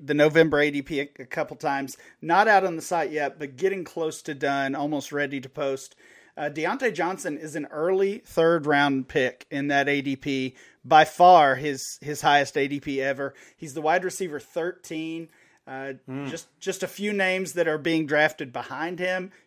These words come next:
Speaker 1: Joe Mixon, Chris Godwin, T Higgins, uh, Derrick Henry. Obviously, that is post-injury. Calvin Ridley, uh, that's, uh,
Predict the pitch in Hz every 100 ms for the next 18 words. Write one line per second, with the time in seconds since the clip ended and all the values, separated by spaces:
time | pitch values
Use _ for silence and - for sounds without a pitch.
0 | _ 156 139 147 175 - 185 190 - -
1 | - - 151 180 190 180 - 127 117 175
2 | 196 196 190 - _ _ _ - 120 127
3 | 143 143 139 170 180 180 185 139 139 139
4 | 151 139 135 131 - 156 139 - 143 160
5 | 151 156 - 131 123 123 127 165 160 165
6 | 156 - _ - _ 127 127 127 123 131
7 | 131 - - - 127 123